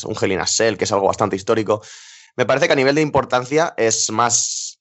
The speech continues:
más importante que la de SmackDown, por así decirlo. Tiene nombres más grandes, tiene realmente luchadoras muy talentosas como Becky Lynch, Sasha Ba-, uy, Becky Lynch, Sasha Banks, eh, Charlotte y, y Bayley. Pero me,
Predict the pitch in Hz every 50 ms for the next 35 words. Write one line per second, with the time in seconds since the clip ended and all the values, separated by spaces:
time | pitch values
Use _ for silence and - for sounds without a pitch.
0 | _ _ _ 127 131 - 170 147 120 131 120 113 123 123 113 104 113 107 104 101
1 | 98 101 98 98 98 107 113 107 104 104 127 147 127 104 101 110 104 104 - 104
2 | 104 113 127 131 - 117 110 107 110 107 101 101 104 101 98 104 113 135 135 120
3 | 107 107 104 104 - 113 110 107 110 110 107 107 107 104 98 113 120 117 - 110
4 | 104 104 101 90 76 92 110 107 110 104 110 110 110 120 120 135 147 135 - 104
5 | 101 95 92 101 95 139 143 - - 101 98 92 87 90 87 90 95 110 113 -
6 | - 107 101 117 120 120 113 107 - 107 95 107 107 101 110 101 104 - - 104
7 | 98 95 92 - 90 85 82 - - - - 117 110 117 104 110 120 123 120 120
8 | 110 101 - - - 107 107 104 104 101 101 98 101 110 110 107 110 104 101 -
9 | 104 98 98 98 98 98 95 92 - _ _ - _ _ 104 104 101 104 110 131
10 | 147 151 151 - - _ _ _ _ _ _ _ _ _ _ _ _ _ _ -
11 | 139 135 135 131 127 131